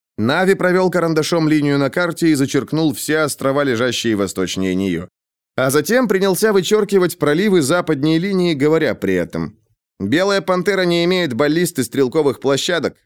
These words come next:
стало быть, вы не ходите пиратскими путями. Осадка судна, как я заметил, превышает пятнадцать футов, так что вы вряд ли выберете проливы Дерека и Фарнсворта.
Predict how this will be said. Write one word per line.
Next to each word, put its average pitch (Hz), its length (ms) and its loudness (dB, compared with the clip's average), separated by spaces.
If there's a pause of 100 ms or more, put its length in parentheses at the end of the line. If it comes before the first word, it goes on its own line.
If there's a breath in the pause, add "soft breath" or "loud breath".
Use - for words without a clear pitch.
(160)
стало 120 320 0
быть, 117 180 0
вы 127 140 0
не 131 100 0
ходите 147 380 -2
пиратскими 139 500 -2
путями. 135 520 -4 (400 soft breath)
Осадка 135 500 -2
судна, 160 340 0
как 110 160 -4
я 127 140 0
заметил, 135 360 -2
превышает 131 600 -2
пятнадцать 143 480 -4
футов, 175 400 -2
так 123 200 -2
что 143 160 -2
вы 143 120 0
вряд 175 240 -2
ли 127 80 0
выберете 113 420 0
проливы 113 400 0
Дерека 123 500 0
и 113 120 2
Фарнсворта. 107 840 -2